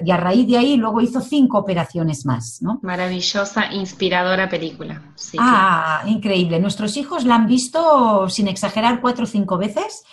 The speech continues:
Speaker 2: Mm.
Speaker 1: y les encanta, y les encanta, ¿no? El, la superación personal de este chico de color, de una
Speaker 2: Mm.
Speaker 1: madre que no sabe leer, no sabe escribir, problemas económicos. Eh,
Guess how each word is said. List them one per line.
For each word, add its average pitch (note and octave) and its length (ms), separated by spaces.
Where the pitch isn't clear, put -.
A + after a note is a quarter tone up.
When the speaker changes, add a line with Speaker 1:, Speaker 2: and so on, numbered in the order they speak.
Speaker 2:
Mm. F#3 200
Speaker 1:
y A3+ 80
les A3 200
encanta, A3 720
y G#3+ 60
les G#3 200
encanta, G#3+ 600
¿no? A#3+ 220
El, G#3+ 260
la G#3 140
superación G#3+ 560
personal A3 460
de G#3 80
este G3+ 200
chico G#3+ 420
de G3 140
color, G3+ 600
de F3+ 80
una G3+ 160
Speaker 2:
Mm. F#3 60
Speaker 1:
madre G#3 440
que G3 100
no F#3 100
sabe F#3+ 300
leer, F#3 340
no G3+ 80
sabe F#3+ 220
escribir, F#3+ 520
problemas G3 420
económicos. G3+ 880
Eh, F3+ 920